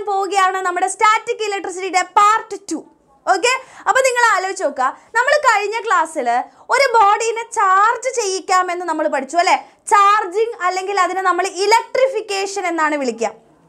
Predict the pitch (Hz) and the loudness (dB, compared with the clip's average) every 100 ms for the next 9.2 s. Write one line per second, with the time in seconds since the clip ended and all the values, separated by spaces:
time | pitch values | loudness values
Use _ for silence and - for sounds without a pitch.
0 | _ - - - _ _ - 349 277 - | _ -20 -20 -20 _ _ 0 2 2 -2
1 | - - - 403 415 440 - - 403 392 | -16 -2 2 4 4 2 -4 2 4 6
2 | 440 415 466 523 440 403 415 415 370 311 | 4 4 4 4 0 -2 0 0 2 2
3 | 381 554 587 - 349 311 339 381 370 311 | 4 4 2 0 -2 0 0 0 0 4
4 | 330 349 359 359 392 370 311 285 294 330 | 4 4 0 -6 -6 -4 -2 -2 -4 -6
5 | 285 233 233 233 - - 349 392 427 403 | -6 -6 -8 -10 -14 -2 0 4 6 4
6 | 466 539 523 554 523 440 440 359 349 349 | 4 0 2 0 0 -2 2 4 4 0
7 | 339 285 294 - - 392 427 480 453 440 | -6 -8 -10 -8 -2 0 0 0 2 4
8 | 453 571 539 554 494 415 403 415 381 359 | 4 2 -2 -4 -4 -4 -6 -4 0 2
9 | 349 370 | 0 0